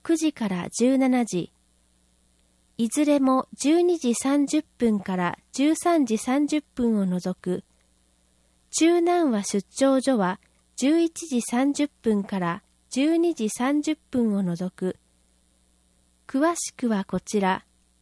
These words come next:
活字版十三ページ。下から三センチ、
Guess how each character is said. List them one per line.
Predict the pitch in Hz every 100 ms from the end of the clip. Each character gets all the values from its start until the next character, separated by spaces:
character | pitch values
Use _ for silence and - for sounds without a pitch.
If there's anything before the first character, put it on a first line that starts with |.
| _ _ _ _
活 | - 247 311
字 | 294 302
版 | 269 254 240 - _ -
十 | 285 320
三 | - 320 311
ペ | - 311 262
ー |
ジ。 | 196 185 - _ _ _ _ _ -
下 | - 311
か | 311 311
ら | 311
三 | 302 302 302 294
セ | 311 294
ン |
チ、 | 233 - 180